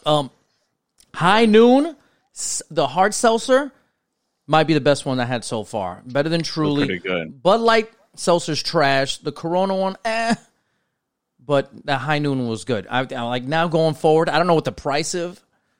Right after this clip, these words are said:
Speaker 1: the High Noon cans go for, but I think might be my, my, my, my go-to going forward. So if you're
Speaker 2: Wasn't
Speaker 1: op-
Speaker 2: a bad backup, yep.
Speaker 1: And if so, High Noon, if you're listening, you know, we're open to sponsor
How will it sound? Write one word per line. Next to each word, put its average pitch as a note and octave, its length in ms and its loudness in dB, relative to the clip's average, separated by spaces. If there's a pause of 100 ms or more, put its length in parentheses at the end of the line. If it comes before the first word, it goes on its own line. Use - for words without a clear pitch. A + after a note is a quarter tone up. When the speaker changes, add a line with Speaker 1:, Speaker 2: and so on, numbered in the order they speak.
(600)
Speaker 1:
the D#3 80 -4
High D#3 280 0
Noon D#3+ 320 -4
cans E3+ 380 -6
go F3 180 -2
for, G3+ 240 -6
but A#2+ 180 -6
I B2 60 -4
think F3 180 -6
might C3+ 160 0
be A#2 60 -2
my, G#2 280 -4
my, A#2+ 160 -2
my, G2+ 340 -6
my A2+ 160 -8
go-to B2+ 460 -4
going A2 240 -4
forward. C#3+ 360 -4 (300)
So D#3+ 300 4
if D3+ 140 2
you're F3 120 4
Speaker 2:
Wasn't F#3 220 6
Speaker 1:
op- G#2 60 -6
Speaker 2:
a G#2+ 60 -4
bad F2 140 -10
backup, G2+ 400 -4
yep. G#2 180 -10 (340)
Speaker 1:
And E3 200 0
if D#3 80 -2
so, D#3+ 140 2
High F3+ 200 2
Noon, F#3 180 0
if C#3 120 -2
you're D3 100 0
listening, C#3+ 420 0
you C3 80 -6
know, G#2+ 120 -4
we're B2 300 -4
open B2+ 280 -4
to G#2 220 -10
sponsor A2 540 -8